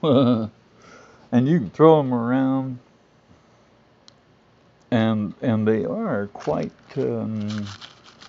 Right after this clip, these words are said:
beautiful, actually. Um, fun to look at.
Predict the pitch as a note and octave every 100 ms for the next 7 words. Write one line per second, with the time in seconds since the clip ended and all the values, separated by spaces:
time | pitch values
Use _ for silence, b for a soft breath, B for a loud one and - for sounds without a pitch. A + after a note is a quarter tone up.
0 | - F#3 B3+ - - - - - E2+ F#2+
1 | - - B3+ B3 - - - - - -
2 | - - - - G2+ A#2 A#2 A#2 A#2+ A#2
3 | - _ _ - - - F#2+ A2 G#2+ G2+
4 | A2 A#2 - A2+ C#3 F3+